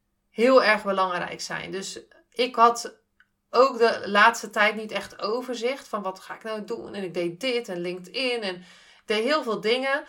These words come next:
totdat ik weer terugging naar de basis van, "Hey, wanneer heb ik het over het manifestatie, eh, i-, eh, magazine op maandag?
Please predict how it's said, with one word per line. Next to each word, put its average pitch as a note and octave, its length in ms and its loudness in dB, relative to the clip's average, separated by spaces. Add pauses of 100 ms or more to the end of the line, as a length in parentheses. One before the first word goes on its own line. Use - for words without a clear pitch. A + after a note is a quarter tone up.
(180)
totdat C#4 340 4
ik A#3 100 0
weer A3 200 -4
terugging B3 400 -4
naar G3+ 160 0
de F#3 120 -4
basis G#3+ 520 6
van, G#3 280 0
"Hey, G3+ 340 2
wanneer B3 400 4
heb A#3 140 4
ik A3+ 60 -8
het A3+ 140 -2
over G#3+ 160 -2
het G3 120 -10
manifestatie, F3 920 -6
eh, F3+ 380 -10
i-, F#3+ 160 -8
eh, F3 300 -10
magazine F3 600 -8
op G3+ 140 -10
maandag? E3+ 560 0